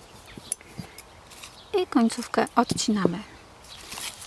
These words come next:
I już mamy pieska, który ma dwie tylne łapki. Jeszcze, i tak samo robimy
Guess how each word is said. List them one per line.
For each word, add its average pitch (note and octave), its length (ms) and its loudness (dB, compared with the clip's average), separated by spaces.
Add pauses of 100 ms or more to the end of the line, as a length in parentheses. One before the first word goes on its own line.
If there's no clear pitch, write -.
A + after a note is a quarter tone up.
I B3 180 6
już A3 220 2
mamy G3+ 300 6
pieska, - 420 -2
który G#3 240 -2
ma G3 160 4
dwie G#3 280 2
tylne G3 320 2
łapki. C#4+ 420 2
Jeszcze, A3+ 300 2
i F4 100 2
tak - 180 0
samo G#3+ 260 6
robimy G3 480 4